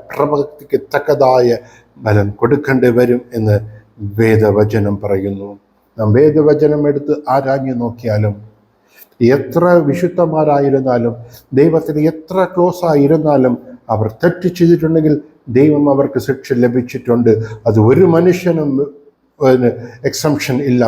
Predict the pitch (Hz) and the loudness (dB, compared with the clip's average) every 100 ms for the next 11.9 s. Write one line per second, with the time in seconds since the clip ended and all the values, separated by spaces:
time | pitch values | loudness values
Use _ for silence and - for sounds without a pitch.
0 | 110 110 113 110 110 107 104 107 - - | 0 0 2 2 2 2 2 -2 -8 -6
1 | 120 156 160 156 151 151 139 175 175 160 | 0 2 2 0 0 -2 0 2 2 2
2 | 160 151 135 165 156 143 139 147 160 160 | 2 0 2 2 2 0 0 0 -2 -4
3 | 147 147 143 135 147 143 147 147 131 - | -6 -6 -4 -6 -8 -6 -4 -2 -6 -4
4 | 143 139 135 131 127 120 113 - - - | -2 2 2 2 0 -4 -10 -18 -20 -8
5 | 117 123 139 185 180 147 147 - - 180 | -2 2 4 4 4 2 2 0 0 0
6 | 175 180 175 170 160 135 120 110 - - | 0 -4 -4 -2 -2 -2 -2 -4 -8 -4
7 | 143 151 135 123 175 180 175 175 170 151 | 0 2 2 2 2 4 0 -2 -4 -6
8 | - _ _ _ _ _ _ _ _ _ | -10 _ _ _ _ _ _ _ _ _
9 | _ _ 143 147 160 180 185 - 170 165 | _ _ -4 0 2 4 4 2 0 0
10 | 156 143 - 147 160 151 135 123 165 139 | -2 -4 0 0 0 -4 -4 -2 -2 -2
11 | - 127 - - - - 120 110 | -2 -4 -4 -18 -20 -6 -2 2